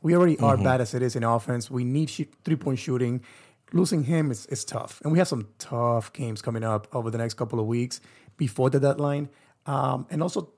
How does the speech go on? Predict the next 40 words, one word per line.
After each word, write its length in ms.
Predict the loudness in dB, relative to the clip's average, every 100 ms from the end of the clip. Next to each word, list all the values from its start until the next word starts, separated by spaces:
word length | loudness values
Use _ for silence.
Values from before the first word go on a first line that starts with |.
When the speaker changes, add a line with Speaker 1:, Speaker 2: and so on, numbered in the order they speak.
| _
Speaker 1:
we're 120 | 0
about 160 | 0 0
to 40 |
talk 120 | -2 0
about 180 | -2
trades 260 | 0 0 0
in 60 | -2
a 40 |
few 120 | -2
minutes, 320 | 0 2 0 -2
but 180 | -8 -4
think 180 | -2 -2
about 580 | 2 4 6 4 0 _ _ _ _ -4
the 120 | 0
value 260 | 4 2 0
he 140 | -4
had. 440 | -4 -2 -2 -6 -12 _
And 120 | -6
he's 220 | -2 -2
an 60 | -2
expiring 380 | -4 -2 -2 -2
contract, 420 | -4 -4 -6 -6
too. 220 | -8 -8 -14 _ _ -6
We 80 |
could 160 | -4 -4
have 80 | -4
flipped 260 | -2 -2
him 80 | -2
for 120 | -4
something 260 | -4 -4 -6
decent. 400 | -6 -6 -6 -8 _ -8
Now 320 | -2 0 0
this 240 | 0 -2
gets 180 | -6 -8
in 60 | -4
the 80 |
way 120 | -2 -2
of 100 | -2
that, 180 | -4
too. 300 | -4 -6 -6